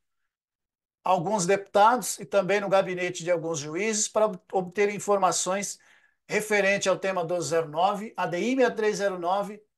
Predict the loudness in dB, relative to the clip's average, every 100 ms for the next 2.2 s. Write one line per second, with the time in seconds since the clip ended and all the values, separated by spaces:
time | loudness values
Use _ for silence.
0 | _ -14 -6 -4 0 0 0 0 -2 -2
1 | -4 -4 -4 0 0 -2 -6 -6 -8 -8
2 | -12